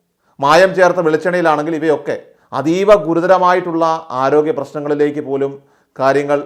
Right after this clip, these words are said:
വഴിവെക്കുമെന്നാണ്, ആ, ആരോഗ്യ വിദഗ്ധർ പറയുന്ന മുന്നറിയിപ്പ്. മായം ചേർത്ത വെളിച്ചെണ്ണയിൽ അയഡിൻ ഉയർന്ന അളവിൽ ചേരുന്നതുകൊണ്ട് ഇത്തരം വെളിച്ചെണ്ണ ഉപയോഗിക്കുന്നവരിൽ തീർച്ചയായിട്ടും അവർക്ക് ഹൃദയാഘാതം വരാനുള്ള സാധ്യത വളരെ കൂടുതലാണ്.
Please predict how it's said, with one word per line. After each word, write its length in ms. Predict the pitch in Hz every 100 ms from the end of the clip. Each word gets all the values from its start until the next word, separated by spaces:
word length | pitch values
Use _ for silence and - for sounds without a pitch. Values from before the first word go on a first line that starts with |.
| 117
വഴിവെക്കുമെന്നാണ്, 840 | 127 135 131 131 127 110 107 104 - _ _ _
ആ, 180 | 117 110
ആരോഗ്യ 320 | 120 127 131 127
വിദഗ്ധർ 360 | 127 - 131
പറയുന്ന 360 | 107 117 110 107
മുന്നറിയിപ്പ്. 560 | 101 95 92 95 - _ _ _ _ _ _ -
മായം 300 | 139 156 151
ചേർത്ത 220 | 156 147
വെളിച്ചെണ്ണയിൽ 680 | 151 147 151 180 170 147 107 -
അയഡിൻ 320 | 120 135 151 151 -
ഉയർന്ന 380 | 135 147 170 180
അളവിൽ 380 | 170 147 151 147
ചേരുന്നതുകൊണ്ട് 640 | 139 135 151 160 110 123 - _ _ _ _ 156
ഇത്തരം 340 | 165 214 208
വെളിച്ചെണ്ണ 600 | 185 180 214 208 202 202 202 -
ഉപയോഗിക്കുന്നവരിൽ 640 | 139 160 156 160 147 110 - -
തീർച്ചയായിട്ടും 680 | 143 165 175 180 170 151 143
അവർക്ക് 260 | 139 135 143
ഹൃദയാഘാതം 760 | 131 143 175 185 190 190 175 139 - _
വരാനുള്ള 580 | 120 135 135 127 131 127 -
സാധ്യത 280 | 123 123 123
വളരെ 280 | 120 127 156
കൂടുതലാണ്. 580 | - 117 113 95 95